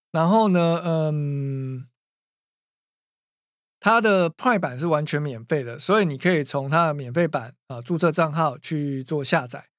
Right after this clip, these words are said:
然后先开始做编曲，做，作曲编曲，然后去适应一下呃，看你有没有兴趣，再决定要不要购买。好，那下载的方法呢？快板下载方法，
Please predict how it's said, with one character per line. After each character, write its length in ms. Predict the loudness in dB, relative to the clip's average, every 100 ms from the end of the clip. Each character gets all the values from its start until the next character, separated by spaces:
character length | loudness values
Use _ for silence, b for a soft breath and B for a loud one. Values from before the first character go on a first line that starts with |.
| _ _
然 120 | -6 -2
后 160 | 0
先 300 | 0 0 2
开 160 | 2 0
始 80 | 0
做 340 | -2 -2 -4 _ _
编 160 | -2
曲， 160 | 0 -4
做， 320 | -2 -2 -2 -6 _ _ _ _
作 200 | 0 2
曲 220 | 2 -4 -2
编 240 | 0 2
曲， 240 | 0 -4
然 160 | -6 -4
后 80 | 0
去 220 | 2 2
适 340 | 0 -2 0
应 140 | 0 0
一 20 |
下 320 | 0 0 -2 -10 _ _ _ -8
呃， 340 | -6 -4 -2
看 160 | 0 2
你 60 |
有 60 | 2
没 40 |
有 40 | 0
兴 200 | 0 -2
趣， 140 | -2
再 140 | -2
决 140 | -2 -4
定 140 | -6
要 80 | -8
不 80 | -8
要 120 | -6
购 160 | -6 -8
买。 240 | -10 -18 _ _ _ _ -14
好， 200 | -14 -8 2
那 340 | 4 4 2
下 300 | 2 2 2
载 200 | 0 -6
的 120 | -4
方 280 | 0 0 0
法 260 | -2 -4 -6
呢？ 200 | -12 -6
快 180 | -2 -2
板 180 | -4
下 180 | 0 0
载 140 | 0 -2
方 180 | 0
法， 300 | 0 -2 -4